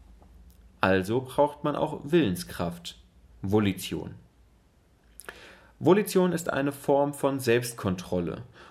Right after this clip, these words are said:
und lässt eine Instrumentalistin weiter üben, obwohl sie keine Motivation mehr hat.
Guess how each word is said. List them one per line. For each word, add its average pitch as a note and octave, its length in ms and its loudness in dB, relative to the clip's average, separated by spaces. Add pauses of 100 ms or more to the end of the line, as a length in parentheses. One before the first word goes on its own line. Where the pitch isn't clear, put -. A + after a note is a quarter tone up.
(140)
und G#2+ 240 -2
lässt B2+ 340 0
eine A2+ 160 0
Instrumentalistin A2 840 -2
weiter A2+ 300 2
üben, C#3 300 -2
obwohl A#2+ 360 0
sie B2+ 80 -4
keine C#3 300 0
Motivation G2 840 -2
mehr E2+ 180 -6
hat. - 240 -12